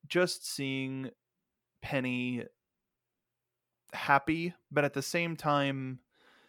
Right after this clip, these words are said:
she was happy to make a choice about her humanity. And it's hard to look at that and be like, "Well, her terms,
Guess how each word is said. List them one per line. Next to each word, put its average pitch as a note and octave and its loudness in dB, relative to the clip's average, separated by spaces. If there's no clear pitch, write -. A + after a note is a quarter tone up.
she - 0
was C#3+ 0
happy D#3 2
to D3 -6
make C3+ -2
a B2+ 0
choice B2+ 0
about A#2 0
her B2 -2
humanity. G#2+ -10
And A#2+ 0
it's C#3 -2
hard B2+ 4
to A2+ -2
look D3 6
at B2 4
that A#2 4
and B2 -4
be A#2+ 0
like, A#2 -2
"Well, A#2 -2
her F3+ 6
terms, C#3+ 0